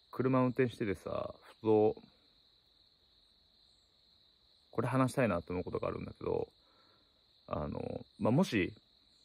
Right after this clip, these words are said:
あの、僕がね、あの、また、鬱になるかもしれないし、鬱になるかもしれないな、しれないなと思っ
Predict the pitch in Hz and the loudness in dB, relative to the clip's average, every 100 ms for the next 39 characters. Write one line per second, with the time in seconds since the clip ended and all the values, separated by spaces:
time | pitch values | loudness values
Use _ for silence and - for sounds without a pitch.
0 | - 90 90 87 90 90 - - _ _ | -4 -2 0 2 2 0 -2 -8 _ _
1 | _ _ - - - 101 127 135 190 - | _ _ -20 -4 -2 2 4 4 0 -6
2 | _ _ _ _ _ _ - 80 78 - | _ _ _ _ _ _ -6 -4 -4 -6
3 | - - - _ - 92 101 95 95 - | -8 -12 -14 _ -8 0 4 6 4 0
4 | - _ _ _ - _ _ _ _ _ | -10 _ _ _ -20 _ _ _ _ _
5 | _ _ _ _ - 151 170 113 117 107 | _ _ _ _ -4 2 6 6 4 2
6 | 196 165 104 87 85 85 - 104 - - | 2 2 2 0 0 -4 -8 -8 -8 -10
7 | - - - 131 127 151 143 113 - 95 | -18 -20 -10 0 2 4 6 4 4 2
8 | 95 98 98 - - 113 117 113 117 - | 4 2 0 -4 4 6 6 4 2 0
9 | 92 | -4